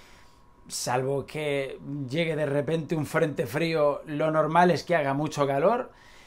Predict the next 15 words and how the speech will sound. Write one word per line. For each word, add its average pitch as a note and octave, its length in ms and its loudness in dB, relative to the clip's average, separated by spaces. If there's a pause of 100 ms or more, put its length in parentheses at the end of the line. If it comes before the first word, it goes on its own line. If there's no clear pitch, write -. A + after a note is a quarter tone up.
(400)
Será F3+ 360 6
el G#3+ 100 8
último G3 420 6
de F#3+ 80 6
esta F#3 220 4
seguidilla F3+ 460 4
de F#3+ 180 6
partidos E3+ 540 4
cada D3 380 4
siete D3 460 -2
días A#3 440 0
y D3+ 140 -8
ya D#3 140 2
empezaremos E3 920 0
en E3 340 -6